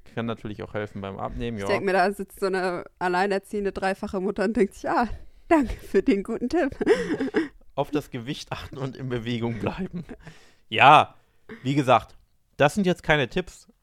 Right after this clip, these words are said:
Speaker 1: die jetzt wirklich helfen. Ich meine, man könnte jetzt mal sagen, "Okay, Jan, was hilft denn stattdessen? Dann gib mir doch mal einen richtig guten Tipp."
Speaker 2: Jetzt kommen die zehn Gebote von Jan Barmann.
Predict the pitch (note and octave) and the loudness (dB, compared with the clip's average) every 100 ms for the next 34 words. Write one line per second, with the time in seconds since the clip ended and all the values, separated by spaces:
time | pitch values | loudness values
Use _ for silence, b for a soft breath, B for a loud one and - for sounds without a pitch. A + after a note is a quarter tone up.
0 | - B2+ C3 B2 A2 A#2+ A2 - G#2 A#2 | -16 -8 -4 -4 -2 -6 -6 -4 -2 0
1 | A#2 A2 - A#2+ B2+ B2 A#2 - F#3 F3+ | -2 -10 -12 -6 -2 -2 -2 -2 -2 -2
2 | C#3 - B2 A#2+ B2+ B2 A2 B2 A2 G2+ | -6 -6 -6 0 0 -2 -6 -8 -8 -12
3 | _ _ _ _ - A2+ A#2+ B2 - _ | _ _ _ _ -6 -4 -4 -6 -14 _
4 | - A2+ A#2 B2 - C3+ - B2+ - A2+ | -20 -10 -6 -6 -6 -10 -8 -12 -8 -6
5 | G2+ C3 - A2+ G#2+ G#2+ A#2+ B2 A2+ A2+ | -2 -2 -2 -4 -4 -4 -6 -2 0 0
6 | G#2+ A#2 - A2+ - C3 E3+ A#2 G#2+ - | -2 -4 -8 -10 -4 0 0 0 -6 -2
7 | A#2+ A2 - - _ _ _ _ _ _ | 0 0 -6 -20 _ _ _ _ _ _
8 | _ _ _ _ _ _ _ - C4 - | _ _ _ _ _ _ _ -8 -8 -6
9 | A3+ G3+ G3+ - - A3 A#3+ B3 B3 - | -6 -4 -6 -10 -10 -4 0 2 0 -2
10 | G3 - - G#3 A3 G#3 G3+ G#3 | -4 -4 -4 -2 -2 -4 -10 -12